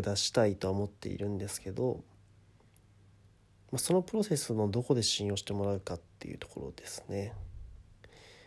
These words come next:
まあ、あとはそれと伴って考えたのはポジショニングだったりします。えー、僕はやっぱ競争とかをしたくないタイプなので、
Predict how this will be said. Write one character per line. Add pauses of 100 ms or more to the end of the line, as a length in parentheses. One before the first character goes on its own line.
(180)
ま
あ、
あ
と
は
そ
れ
と
伴
っ
て
考
え
た
の
は
ポ
ジ
シ
ョ
ニ
ン
グ
だ
っ
た
り (500)
し
ま
す。 (600)
え
ー、
僕
は
や
っ
ぱ
競
争
と
か
を
し
た
く
な
い
タ
イ
プ
な
の
で、